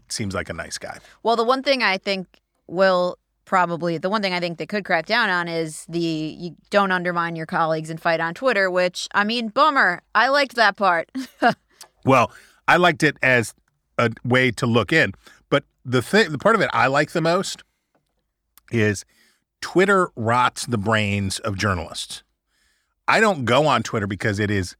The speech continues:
Speaker 1: a rotten place and it has rotten incentives.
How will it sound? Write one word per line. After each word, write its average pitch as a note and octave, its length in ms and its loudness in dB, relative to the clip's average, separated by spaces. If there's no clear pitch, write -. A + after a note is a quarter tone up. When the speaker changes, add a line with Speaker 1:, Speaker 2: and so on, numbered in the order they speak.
Speaker 1:
a G2+ 140 -2
rotten A2+ 800 -2
place F#2 560 -2
and A2 120 -4
it G2+ 120 -6
has G2 240 -2
rotten A2 400 0
incentives. G2 600 -4